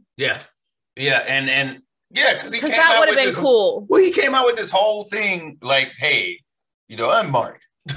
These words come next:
Speaker 1: and here's this and this and that." And it wasn't even there. And that's why I was like,
Speaker 2: Yeah.
Speaker 1: "Dude, like, I don't know." That's, I, like, when I was,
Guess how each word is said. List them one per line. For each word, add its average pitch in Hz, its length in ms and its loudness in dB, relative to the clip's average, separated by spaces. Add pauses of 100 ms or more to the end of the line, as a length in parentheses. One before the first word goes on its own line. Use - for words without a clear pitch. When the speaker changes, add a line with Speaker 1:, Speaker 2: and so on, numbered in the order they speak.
Speaker 1:
and - 640 -2
here's 175 460 -2 (320)
this 147 300 -2
and 135 100 -10
this 131 220 -6
and 123 120 -6
that." 123 220 0
And 160 160 -2
it 220 100 0
wasn't 226 300 0
even 190 300 -8
there. 165 240 2
And 110 80 0
that's 156 160 2
why 196 80 -2
I - 80 2
was 175 80 -4
like, 160 240 -2 (340)
Speaker 2:
Yeah. 175 360 -4 (120)
Speaker 1:
"Dude, 220 220 -8
like, - 340 -2 (280)
I 170 120 2
don't 196 160 0
know." 151 160 2
That's, 131 340 0
I, 139 200 -4 (180)
like, 135 220 -2
when 151 220 0
I 170 140 4
was, 170 220 2